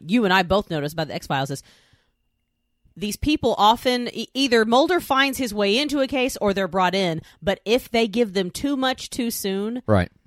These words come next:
Speaker 1: they lose it all. So Mulder is smart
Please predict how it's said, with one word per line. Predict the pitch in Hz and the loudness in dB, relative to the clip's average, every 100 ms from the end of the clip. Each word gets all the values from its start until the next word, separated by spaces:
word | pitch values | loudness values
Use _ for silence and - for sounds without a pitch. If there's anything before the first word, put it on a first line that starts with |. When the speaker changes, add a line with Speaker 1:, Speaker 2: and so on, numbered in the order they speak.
| _ _ _ _ | _ _ _ _
Speaker 1:
they | 180 214 208 | -2 2 2
lose | 202 208 170 | 2 0 0
it | 156 | -4
all. | 117 - - _ - - | -6 -10 -18 _ -20 -14
So | - 226 202 185 | 0 4 4 4
Mulder | 190 247 302 | 0 0 2
is | 269 247 | 2 2
smart | - - 226 156 - - | -2 -4 -2 -4 -6 -16